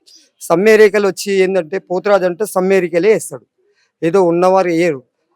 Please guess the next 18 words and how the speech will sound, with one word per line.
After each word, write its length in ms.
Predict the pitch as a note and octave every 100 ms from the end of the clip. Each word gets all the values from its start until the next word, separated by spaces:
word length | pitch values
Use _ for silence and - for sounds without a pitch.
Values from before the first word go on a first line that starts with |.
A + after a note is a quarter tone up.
| _
అమ్మవారు 400 | C#3+ E3+ G3 G3+
కూడా 480 | F#3+ G3+ G#3+ G#3+ G3+
ఏం 240 | F3+ F#3 F#3+
చేస్తుందంటే 600 | F3+ E3+ E3+ D#3+ A3 G#3
ఆ 100 | D3+
సమ్ 320 | - E3 G3
ఏరియా 240 | G3 G3
ఉన్న 260 | F3+ D#3+ F#3
వారికి 340 | F3+ E3 E3
ఆ 60 | F#3+
పోతురాజు 520 | - E3 E3+ F#3 F3+
అనేది 300 | F3 F3+ F#3
కళ 300 | - E3 G3
పుట్టిస్తుంది 540 | F3 D#3+ G#3 - G3
అమ్మవారు. 400 | D3+ D#3 E3+ B2+ _ _ _ _
ఎట్లా 240 | D#3+ G3 F3+
అంటే, 260 | D#3+ A3 - _ -
"ఈయనకు 400 | F3+ F#3 F3+